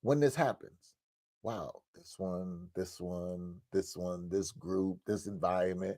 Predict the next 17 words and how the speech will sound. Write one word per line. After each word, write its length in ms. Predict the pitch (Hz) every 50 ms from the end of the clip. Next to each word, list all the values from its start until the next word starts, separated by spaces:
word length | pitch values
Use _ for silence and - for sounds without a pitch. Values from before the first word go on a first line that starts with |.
| - -
right? 220 | - 113 156 175 -
I'm 80 | 151 143
thinking 240 | - 277 277 302 269
about 260 | 202 127 107 107 -
this. 260 | 117 131 156 - - _ _ _ _ _ _ _ _ _ _ _ _ - - - - - - -
And 160 | 147 147 143
then 260 | 185 240 262 262 240 233 214 165 - _ -
I 60 | -
gotta 160 | 147 170 180 165
go 100 | 160 170
one 200 | 156 165 170 -
step 240 | - 170 165 -
further. 220 | - 214 214 190 123
How 240 | - - 170 190 190
would 180 | 156 165 156
they 100 | 143 151
benefit? 480 | 143 131 - 190 170 - - 78 -